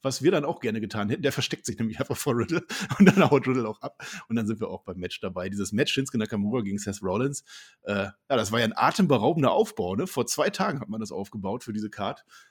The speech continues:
Da haben sie sich aber schon mal richtig reingehängt. Und du hast das gerade schon gesagt, du, die haben in das Videopackage dann auch alles reingetan, was die für diesen Aufbau benutzt haben, ne?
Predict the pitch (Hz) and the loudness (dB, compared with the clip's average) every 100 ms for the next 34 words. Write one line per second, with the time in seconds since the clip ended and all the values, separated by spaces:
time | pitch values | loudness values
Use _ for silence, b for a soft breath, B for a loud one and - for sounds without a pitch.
0 | B - 92 110 165 262 185 135 117 123 | B -10 -8 -4 -2 0 0 0 0 -2
1 | 151 131 117 123 120 120 - B - 170 | -4 -2 -2 0 0 -4 -6 B -4 0
2 | 156 165 147 120 147 151 135 117 139 120 | 2 0 -2 -2 -2 -4 -4 -6 -6 -6
3 | 123 120 123 123 120 208 202 - - 160 | -6 -6 -2 -2 0 -2 -4 -14 -6 0
4 | 160 143 131 147 208 208 185 214 - 185 | 0 -2 -2 0 0 0 -4 -2 -2 -2
5 | - - 196 190 208 302 - 95 101 101 | -2 0 0 0 -6 -6 -4 -4 -4 -6
6 | 117 113 120 131 127 - 147 139 214 - | -8 -6 -6 -6 -8 -6 -6 -4 -6 -8
7 | - 92 95 135 | -8 -8 -8 -12